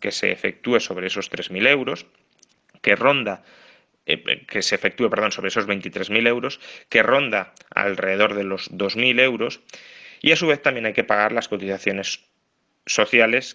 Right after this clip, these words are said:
que ingresa el trabajador en nombre del trabajador, que son unos mil quinientos euros. En total, por tanto, estamos hablando de entre trece mil quinientos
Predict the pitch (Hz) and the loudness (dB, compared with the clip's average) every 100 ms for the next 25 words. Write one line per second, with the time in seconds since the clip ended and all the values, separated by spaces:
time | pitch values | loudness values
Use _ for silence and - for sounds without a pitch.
0 | - 113 104 101 104 - 107 - 101 - | 0 2 4 4 4 4 -2 -2 -6 -2
1 | 95 101 110 107 - - 107 113 113 101 | -2 0 0 0 -2 -4 -2 0 0 -2
2 | 98 90 - 98 - 120 117 - - - | -6 -4 0 0 2 2 2 -2 -20 -10
3 | - 113 113 113 - 107 110 107 107 107 | -4 -2 -2 -6 -4 -2 -2 -2 -4 -2
4 | 107 - 104 98 95 92 92 - - _ | -4 -6 -6 -4 -6 -4 -4 -6 -12 _
5 | 104 90 80 - - _ _ _ _ _ | 0 0 -4 -12 -12 _ _ _ _ _
6 | _ _ - 107 127 143 160 151 127 - | _ _ -10 0 2 4 2 0 -2 2
7 | 131 127 117 127 - - - - - - | 0 0 0 -2 -2 -16 -20 -20 -20 -6
8 | - 127 127 123 123 123 113 120 - 107 | 0 2 2 2 4 2 4 2 2 -6
9 | 98 - - - _ - 110 - 110 139 | -4 -2 -2 -2 _ 0 0 0 -2 -2
10 | 175 175 131 131 123 127 131 - | -2 -4 0 0 0 -4 -6 -10